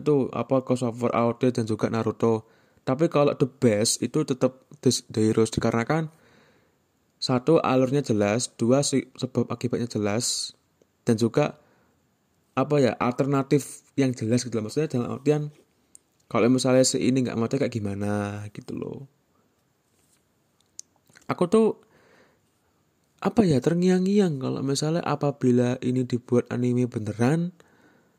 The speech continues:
bakalan booming dalam artian ya bisa merusak pasar gitu loh.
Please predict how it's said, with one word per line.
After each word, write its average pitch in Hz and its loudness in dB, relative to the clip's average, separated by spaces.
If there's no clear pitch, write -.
bakalan 120 2
booming 135 0
dalam 110 -2
artian 160 2
ya 113 0
bisa 127 2
merusak 127 0
pasar 170 0
gitu 135 0
loh. 107 2